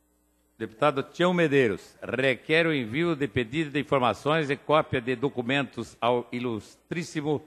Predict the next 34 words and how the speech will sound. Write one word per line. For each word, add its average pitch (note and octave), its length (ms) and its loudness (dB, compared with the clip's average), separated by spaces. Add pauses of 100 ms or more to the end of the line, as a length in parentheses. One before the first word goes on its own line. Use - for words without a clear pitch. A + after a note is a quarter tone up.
(420)
senhor D3 280 6
secretário B2 600 0
de G#2+ 60 -4
Fazenda G#2+ 440 -2
do F#2+ 100 -8
Estado G2 300 -4
do F#2+ 60 -6
Paraná, C3 640 2
referente C3+ 580 -4
à C3 60 -2
concessão C#3 680 -4
de B2 80 -2
benefícios A#2+ 720 -6
tributários B2+ 720 -2
incidentes C3 640 -6
diretamente C3+ 800 -2 (600)
na B2 140 4
cadeia C3+ 400 -2
agrícola, A#2 680 -4
em C3 180 -2
complemento D3 760 -4
ao C3 60 2
requerimento C3+ 580 -4
de A#2+ 120 -6
pedido A#2+ 380 -6
de B2+ 60 -4
informações A#2+ 680 -4
novecentos B2+ 440 -6
e A#2+ 60 -10
dezenove A2+ 440 -4
dois A2+ 220 -6
mil A#2+ 120 -4
e A2 40 -8
quinze. F#2+ 480 -6